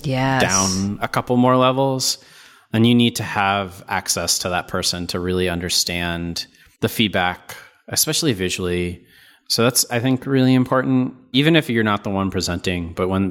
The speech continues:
Speaker 2: when people are giving feedback, to have a full understanding of what kind of feedback, 'cause there's nothing more
Speaker 1: Mm-hmm.
Speaker 2: disheartening than just, like, having someone come to you and said,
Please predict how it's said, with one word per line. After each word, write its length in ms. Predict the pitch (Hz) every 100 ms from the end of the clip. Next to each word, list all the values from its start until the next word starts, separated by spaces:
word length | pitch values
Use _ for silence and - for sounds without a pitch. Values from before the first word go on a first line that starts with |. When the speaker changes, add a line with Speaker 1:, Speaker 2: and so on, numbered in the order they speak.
| -
Speaker 2:
when 240 | 113 101
people 280 | 95 104 104
are 200 | 92 90
giving 540 | 85 87 87 87 87 87
feedback, 500 | - 82 87 80 -
to 120 | 95
have 240 | 82 87
a 100 | 87
full 320 | 82 87 90 85
understanding 640 | 85 90 - 85 85 85
of 220 | 87 -
what 400 | 87 87 - -
kind 200 | - 87
of 60 | 85
feedback, 640 | - 85 87 85 82 - - - -
'cause 100 | -
there's 220 | 127 131
nothing 500 | 147 156 156 127 110
more 280 | 101 95 98
Speaker 1:
Mm-hmm. 40 | 95
Speaker 2:
disheartening 640 | 90 139 90 90 90 90
than 160 | 92 92
just, 180 | 92
like, 280 | 90 87 - - - - _ _ _ -
having 400 | 110 110 107 107
someone 340 | - 110 104
come 200 | 98 98
to 80 | 95
you 120 | 95
and 120 | 92
said, 180 | - 101